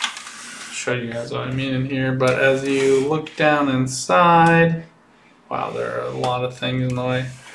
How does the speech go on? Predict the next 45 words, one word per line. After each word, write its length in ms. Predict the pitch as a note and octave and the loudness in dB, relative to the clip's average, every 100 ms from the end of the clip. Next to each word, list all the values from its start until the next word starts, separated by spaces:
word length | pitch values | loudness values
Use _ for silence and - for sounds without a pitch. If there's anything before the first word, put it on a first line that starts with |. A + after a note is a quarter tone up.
| - - - - - | -20 -20 -20 -14 -4
Uh, 320 | - C#3+ - - | 2 4 4 2
it's 140 | - | 0
hard 160 | D3+ C3 | 0 2
to 80 | |
see, 240 | C3 B2+ A#2+ | 0 -2 0
but 160 | B2+ | 2
in 80 | D#3+ | 4
the 60 | F3+ | 6
bottom 340 | E3+ G3+ G3+ | 8 6 6
of 60 | F3 | 0
this 160 | E3 | -4
case, 280 | - D#3+ - | 0 2 4
there 140 | D#3 D#3 | 6 6
are 40 | |
actually 340 | D#3+ D#3+ D#3 | 4 2 2
rubber 240 | D3 C#3 B2+ | 6 6 4
feet. 480 | C3 C#3 C3+ C#3 - - - - | 0 -2 -2 -4 -14 -18 -20 -8
I 100 | - | -4
don't 100 | D3+ | -2
know 160 | C#3 C#3 | 0 2
if 100 | C3+ | 2
I 80 | C3 | 0
can 160 | C3 | 0
get 180 | B2+ A#2+ | 0 0
a 60 | A#2 | -2
good 340 | A#2 B2 A#2+ | -2 0 0
angle 480 | C3 B2+ B2 B2 B2 | -2 -6 -4 -4 -2
that 100 | A#2+ | -4
actually 480 | B2+ B2+ - - B2+ | -4 -6 -8 -8 -4
shows 560 | - - B2+ C3 C3 | -4 -2 0 2 2
it, 180 | C3 - - - - - - - _ - - _ - - - - - _ - | -2 -4 -8 -16 -18 -18 -18 -20 _ -20 -20 _ -10 -10 -10 -18 -20 _ 2
but 180 | D3 - | 4 6
there 140 | D3 | 6
are 40 | |
rubber 280 | D3 E3+ D#3+ | 8 6 4
feet 320 | - - D#3 | 2 2 2
along 400 | B2+ C3+ C3 C3+ | 2 4 6 6
the 80 | B2+ | 2
corners 580 | - - C3+ B2+ A#2 - | -2 0 2 2 2 0
to 80 | - | -2
hold 380 | - C3 C3 B2+ | 2 4 4 2
the 60 | |
P 240 | B2+ - B2+ | -4 0 2
S 280 | B2+ - - | 4 2 -2
U, 400 | A#2+ A#2+ A#2+ | -2 -2 -4